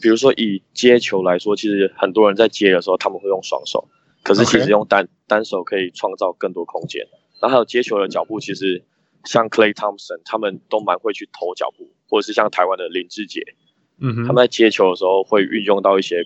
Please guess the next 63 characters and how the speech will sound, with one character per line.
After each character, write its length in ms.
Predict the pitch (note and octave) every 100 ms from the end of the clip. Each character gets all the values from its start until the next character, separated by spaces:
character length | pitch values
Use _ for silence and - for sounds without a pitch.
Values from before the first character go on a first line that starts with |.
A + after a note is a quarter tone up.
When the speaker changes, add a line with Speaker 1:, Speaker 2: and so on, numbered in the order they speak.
| -
Speaker 1:
比 60 | F2+
如 80 |
说 100 | F#2
一 60 | -
般 140 | G2+
人 60 | F#2+
都 60 | F#2+
是 100 | G#2
可 120 | -
能 100 | -
跳 160 | - F2+
起 120 | D2
来 60 |
接， 220 | - C#2 - _ _ _
他 100 | -
们 80 | G#2
会 80 | G#2
可 140 | -
能 120 | D#2+
接 200 | - F#2+
到 240 | F#2 F2 -
走 200 | - F2
个 100 | F2+
几 160 | - -
步 160 | F#2+ -
再 160 | - -
接， 300 | - - -
Speaker 2:
嗯 40 | -
哼。 20 | _ -
Speaker 1:
然 100 | F2
后 60 | -
再 120 | G2+
去 220 | G#2 G2
创 240 | - G2+
造 300 | F#2 G2 F2 _ -
更 160 | G#2
多 120 | F2+
的 60 | -
空 240 | - E2 F#2
间。 140 | C#3
Speaker 2:
你 40 | D#3+
是 60 |
说 160 | F3+ F3+
接， 240 | F3 G3
一， 380 | - _ - A3+ - -
这， 120 | A3 -
呃， 120 | F3
透 240 | - A3
过 200 | G3+ A3
接 340 | D#3 - G#3 G#3
球 220 | - B2+
的 140 | C3
过 260 | C3 F#3 D3+
程 240 | - A#2+
当 220 | B2+ C3+
中， 240 | C3+ C3 C3+
已 120 | C3 A#2
经 320 | - D3 D3
Speaker 1:
对。 280 | G2+ F#2 _ - -
Speaker 2:
让 220 | E3+ D#3
自 140 | F3
己， 600 | C#3 A#2+ A2+ A2+ A2+ B2 -
呃， 600 | C#3 B2 A#2 A#2 A#2